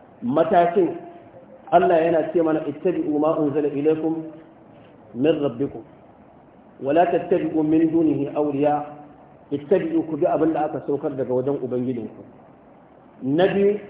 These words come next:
shine bin Allah da kuma annabawan Allah. Na uku sai bin tariqatul muhajirin wal ansar. والسابقون الأولون من المهاجرين والذين اتبعوهم بإحسان، wanda suka bi su da me?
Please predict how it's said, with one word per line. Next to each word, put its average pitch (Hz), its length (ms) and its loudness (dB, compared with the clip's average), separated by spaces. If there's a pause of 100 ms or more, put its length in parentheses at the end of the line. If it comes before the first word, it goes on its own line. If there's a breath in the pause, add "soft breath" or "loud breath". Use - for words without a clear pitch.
(800)
shine 185 320 2
bin 180 200 6
Allah 165 240 2
da 131 120 0
kuma 135 240 -2
annabawan 143 480 0
Allah. 143 240 -2
Na 143 160 0
uku - 320 -4
sai 165 200 2 (120)
bin 180 240 2
tariqatul 151 520 -4
muhajirin 127 520 -4
wal 117 180 -4
ansar. 110 320 -14 (720)
والسابقون 160 560 2
الأولون 147 600 2
من 151 120 0
المهاجرين 143 640 -2 (1120)
والذين 139 380 2
اتبعوهم 147 720 0 (120)
بإحسان، 139 680 -2 (800)
wanda 160 260 2
suka 151 200 -4
bi 156 200 -2
su 156 80 -6
da 135 120 -2
me? 131 200 -6